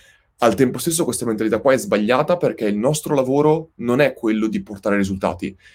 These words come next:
I risultati, come hai appena notato tu, non possono sempre arrivare. Il nostro lavoro è quello di fare tutto il possibile per portare risultati. Quando noi promettiamo risultati, stiamo sbagliando in prima persona noi, perché non possiamo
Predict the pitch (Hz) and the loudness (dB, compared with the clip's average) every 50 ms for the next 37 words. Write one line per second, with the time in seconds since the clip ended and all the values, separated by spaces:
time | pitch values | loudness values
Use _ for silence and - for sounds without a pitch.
0 | _ _ - 131 127 123 131 123 151 151 156 - 180 - - - 147 135 127 123 | _ _ 4 4 4 6 4 4 2 2 2 2 -2 -2 -2 -2 -2 2 2 2
1 | 117 - - - 131 127 127 120 117 123 110 110 98 - 147 - 196 - - 123 | 2 0 -2 -4 -4 -4 -4 -4 -6 -6 -8 -10 -6 -6 -4 -4 -4 -6 -6 -4
2 | 120 117 113 110 - - 127 120 - - 107 107 101 - - 107 107 95 107 98 | -4 -4 -6 -4 -6 -6 -6 -4 -6 -8 -10 -10 -8 -8 -6 -4 -2 -2 0 0
3 | 98 95 90 71 53 50 - - _ - - - 123 113 110 139 180 185 - 190 | 0 0 0 0 -2 -4 -10 -14 _ -20 -8 -4 -2 2 2 2 2 4 4 4
4 | 190 175 151 139 135 139 143 143 - _ - - - - - 120 127 123 - 139 | 4 6 4 4 4 2 2 0 -4 _ -20 -20 -20 -4 -2 0 0 2 0 0
5 | 135 131 127 - - - - 104 85 80 - - - - 180 - - 196 185 - | 2 2 2 0 -2 -2 -2 0 0 0 -2 -4 -6 -6 -8 -2 0 0 0 0
6 | - 131 - - - - 165 190 202 226 220 226 - _ _ _ - - 98 98 | -2 -6 -8 -6 -4 0 4 6 6 4 4 0 -8 _ _ _ -2 -2 0 -2
7 | 120 107 - 113 104 101 98 95 101 95 98 - - - - - - - _ - | -2 -2 0 0 0 0 0 -2 -2 -4 -4 -6 -8 -8 -14 -18 -20 -20 _ 2
8 | 143 147 156 170 165 160 156 156 143 - - - 143 143 139 139 131 - - 160 | 4 4 4 4 4 4 4 2 0 0 -4 -2 0 0 0 0 0 2 2 2
9 | 170 170 160 143 151 127 - 156 165 160 180 185 180 185 - _ _ _ - - | 4 2 2 0 0 0 2 2 2 2 0 -2 -4 -4 -10 _ _ _ -16 -4
10 | - 139 127 123 120 - - 117 113 117 123 131 131 123 127 120 110 107 98 95 | -2 0 0 0 0 0 2 2 2 2 2 2 2 0 0 0 0 -2 -2 0
11 | 139 147 139 - 123 - - - 131 123 - - 110 113 117 127 143 151 151 160 | 2 2 2 2 0 -4 -4 -2 0 0 0 0 -2 0 2 2 4 4 2 2
12 | 156 135 113 113 - 113 113 120 123 123 120 - 123 104 - - - 139 110 98 | 0 -2 -2 -2 -4 -4 -2 -2 -2 -2 -4 -8 -12 -12 -8 -2 0 2 2 2
13 | 92 80 78 - | 0 -4 -8 -12